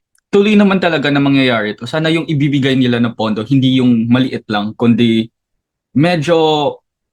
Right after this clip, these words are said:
malaki din yung bibigay nila. Kasi the more na mas malaki yung pondo, mas marami yung magagawa or mas magiging effective yung mangyayari sa plano. At saka sana hindi naman,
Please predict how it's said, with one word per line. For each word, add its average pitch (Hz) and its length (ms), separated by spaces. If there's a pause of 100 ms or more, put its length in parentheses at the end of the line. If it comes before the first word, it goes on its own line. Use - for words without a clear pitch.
(380)
malaki 208 400
din 175 320
yung 151 80
bibigay 123 400
nila. 95 320
Kasi 135 560 (720)
the 147 160
more 175 240
na 175 80
mas 175 180
malaki 156 380
yung 131 160
pondo, 113 260
mas 123 220
marami 131 400
yung 127 160
magagawa 120 500
or 123 140
mas 131 240
magiging 127 420
effective 117 640 (400)
yung 135 240
mangyayari 110 560
sa 104 400
plano. 98 480 (400)
At - 100
saka 147 140
sana 160 240
hindi 143 160
naman, 131 400